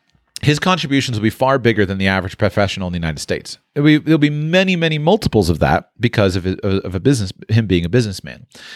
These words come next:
But what we don't know is we don't know what the total cost is, because everything has to be marked to market, either at the sale of the properties, at the transfer of the properties,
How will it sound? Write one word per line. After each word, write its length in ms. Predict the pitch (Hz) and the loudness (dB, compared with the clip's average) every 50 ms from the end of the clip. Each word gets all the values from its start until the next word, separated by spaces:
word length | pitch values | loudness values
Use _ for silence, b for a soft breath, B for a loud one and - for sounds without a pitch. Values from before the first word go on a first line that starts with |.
| B B B B B B | B B B B B B
But 120 | - - | -4 0
what 180 | - 180 170 175 | 0 0 2 2
we 140 | 180 170 | 2 0
don't 400 | 139 117 165 180 226 262 240 165 | 2 2 0 0 0 -2 -6 -8
know 640 | - 143 147 190 214 226 190 101 80 82 92 117 127 - - | -8 -2 0 2 2 2 2 2 0 0 -2 -4 -6 -10 -2
is 160 | - 143 127 | 0 0 2
we 140 | 120 143 147 | 4 2 2
don't 460 | 139 113 - 160 180 208 226 202 - | 0 0 -2 0 0 0 -2 -6 -8
know 280 | 131 139 160 165 156 139 | -2 0 2 4 4 4
what 200 | 127 120 127 123 | 4 4 2 2
the 60 | - 123 | 0 -8
total 340 | - - 143 135 120 117 | -4 0 2 2 2 2
cost 380 | - - 170 185 214 208 - - | 0 0 0 2 2 0 0 -2
is, 120 | 104 95 | -2 -2
because 320 | 98 - 123 - 147 131 - _ | -2 -6 -4 -4 -4 -4 -2 _
everything 560 | 127 151 160 147 165 165 165 - 151 135 131 | 0 0 0 0 0 -2 0 0 -2 -2 0
has 260 | 113 117 113 113 113 | 2 2 2 2 0
to 120 | - - 98 | -2 -2 0
be 280 | 110 113 110 101 101 - | 2 2 2 2 -2 -6
marked 460 | - 92 98 95 110 107 - - - - | -8 -2 0 0 0 0 -2 -10 -16 -10
to 120 | - - | -8 -6
market, 560 | 95 98 127 170 202 - - 85 95 131 - B B B B B B B B B B | 0 2 2 2 2 0 0 -2 -2 -2 -2 B B B B B B B B B B
either 280 | - 135 135 120 131 113 | 2 2 4 4 4 2
at 180 | 120 117 - | 2 0 -2
the 60 | - | -4
sale 440 | - - - - 135 127 143 160 175 | -6 -4 0 2 4 4 6 6 4
of 100 | 175 156 | 4 2
the 60 | 165 | 0
properties, 760 | 156 - - 123 113 - - 107 92 92 98 139 165 - - _ B B B B B B B B | -2 2 2 2 2 2 0 0 0 0 0 0 -2 -8 -14 _ B B B B B B B B
at 100 | 120 120 | -4 -4
the 80 | - - | -4 -6
transfer 540 | - - - 156 180 185 - - - 143 | -2 -2 0 2 2 0 0 2 4 4
of 100 | 135 120 | 4 4
the 60 | 98 117 | 0 -2
properties, 760 | - - 107 95 90 - 101 90 101 135 165 156 - - | 0 2 2 2 2 0 0 0 0 0 0 -4 -6 -12